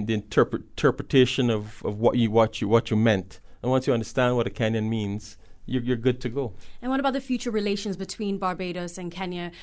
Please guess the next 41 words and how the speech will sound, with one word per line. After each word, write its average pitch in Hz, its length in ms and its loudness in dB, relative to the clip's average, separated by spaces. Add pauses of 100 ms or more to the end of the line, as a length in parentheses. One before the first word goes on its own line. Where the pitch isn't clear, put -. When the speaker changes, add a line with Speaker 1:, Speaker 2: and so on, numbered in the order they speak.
(140)
Speaker 2:
Um, 214 220 -2
where 226 120 0
do 220 60 -2
you 226 60 -2
see 226 240 -6
it 214 140 -8
going, 262 420 0
especially 220 300 -6
when - 20 -4
it 190 60 -6
comes 190 160 -6
to 202 100 -10
tourism, 269 640 -2
maybe 208 240 -2
housing, 226 500 -2
infrastructure? 214 880 -6 (320)
Uh, 208 140 -4
where 226 180 2
do 233 100 -2
you 240 60 0
see 220 220 -4
it 202 100 -6
going 180 200 -8
for 180 100 -10
both 170 240 -8
of 160 80 -14
us? - 340 -14 (540)
Speaker 1:
So 196 400 4
the, 180 240 2
the 175 160 -4
countries 247 560 2
are 180 60 6
very 170 260 4
different, 117 720 0 (840)
and 127 260 -2
their 127 80 4
needs 135 460 2
are 123 80 2
very 113 240 0
different. 95 560 -6 (300)
Um, 107 560 -2